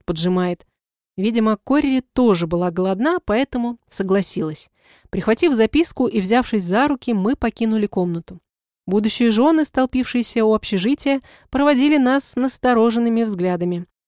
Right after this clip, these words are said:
Краем уха я услышала, что они обсасывают кости новенькой, заявившейся в упс в одной набедренной повязке. Молодец, девчонка, мне бы такую самоуверенность. Пока шли,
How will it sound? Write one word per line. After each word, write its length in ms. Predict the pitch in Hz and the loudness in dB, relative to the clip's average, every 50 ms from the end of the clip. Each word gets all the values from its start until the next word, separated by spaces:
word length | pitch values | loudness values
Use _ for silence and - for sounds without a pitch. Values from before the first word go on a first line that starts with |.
| _ _ _ | _ _ _
Краем 380 | - 202 190 190 196 196 202 226 | -6 -2 0 2 2 4 4 2
уха 220 | 285 277 - 233 | 2 0 0 0
я 220 | 208 196 202 196 | 0 2 2 2
услышала, 640 | 196 - 185 - - - 247 302 302 - - 226 226 220 | 2 2 0 -4 -2 0 0 0 0 0 0 0 0 0
что 460 | - - - 196 202 196 202 202 196 - | 0 -2 0 2 2 4 2 2 0 -2
они 260 | 190 190 208 240 277 | -2 -2 -2 0 -2
обсасывают 640 | 269 247 - - 247 269 262 - 262 247 247 240 - | -2 -2 -4 -2 -2 -2 -2 -2 -2 -2 -2 -2 -2
кости 360 | - 233 262 254 - - 240 | -2 -2 -2 -2 -2 -2 0
новенькой, 600 | 240 247 285 269 220 175 165 156 - - 147 - - _ _ _ _ _ - | 0 2 4 2 2 2 0 -4 -6 -10 -12 -14 -14 _ _ _ _ _ -2
заявившейся 680 | 180 185 202 220 247 247 - - 233 - - - 202 | 0 2 4 4 4 2 2 0 -2 0 0 0 0
в 80 | 190 196 | 2 2
упс 280 | 247 302 - - - - | 2 0 0 -2 -4 0
в 60 | 233 | 0
одной 340 | 233 233 214 220 240 285 302 | 0 0 2 2 2 2 2
набедренной 560 | 262 262 247 214 233 233 226 226 226 233 226 | 2 0 2 0 0 0 0 0 0 0 -2
повязке. 560 | - - 226 196 175 156 - - - - - _ _ _ _ _ _ _ _ _ | -2 -2 -2 -2 -2 -4 -6 -8 -12 -16 -20 _ _ _ _ _ _ _ _ _
Молодец, 460 | 233 302 359 359 240 175 170 165 151 | 2 4 4 4 4 2 0 -2 -4
девчонка, 540 | - 180 165 - - 180 175 165 - 190 156 - _ _ | -6 -8 -8 -4 -4 -4 -4 -4 -6 -10 -14 -14 _ _
мне 320 | 196 185 180 202 269 359 381 | -2 0 2 4 4 4 4
бы 120 | 349 320 | 2 2
такую 380 | - 302 294 - - 302 311 285 | 0 0 0 2 4 4 4 4
самоуверенность. 880 | - - 277 269 277 285 262 220 185 175 170 170 170 165 - - _ _ _ _ _ _ _ _ _ | 2 0 2 2 2 2 4 2 2 2 0 -2 -4 -8 -10 -12 _ _ _ _ _ _ _ _ _
Пока 380 | - 180 180 - 214 226 226 214 | -6 -4 -2 0 2 2 2 0
шли, 360 | - - - 233 269 320 370 | 0 -2 -2 0 -2 -2 -2